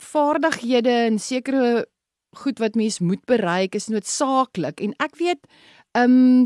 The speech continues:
Tippie doen dit so speel, speel. En voor mens jou oë uitvee, jy iets bemeester sonder dat jy dit agterkom.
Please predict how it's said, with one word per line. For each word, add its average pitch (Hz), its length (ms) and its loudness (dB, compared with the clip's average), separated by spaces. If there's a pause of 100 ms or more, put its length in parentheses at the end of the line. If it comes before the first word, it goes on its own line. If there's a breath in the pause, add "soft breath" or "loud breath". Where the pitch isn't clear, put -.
Tippie 453 280 -4
doen 320 140 6
dit 359 140 -2
so - 120 -12
speel, 339 500 0
speel. 175 520 0
En 202 160 -6
voor 311 280 -4
mens 311 320 0
jou 247 300 -2
oë 269 180 -2
uitvee, 262 300 -4
jy 226 140 -6
iets - 160 -8
bemeester 220 480 -2
sonder 262 320 2
dat 226 160 0
jy 208 80 2
dit 214 180 -2
agterkom. 208 680 -2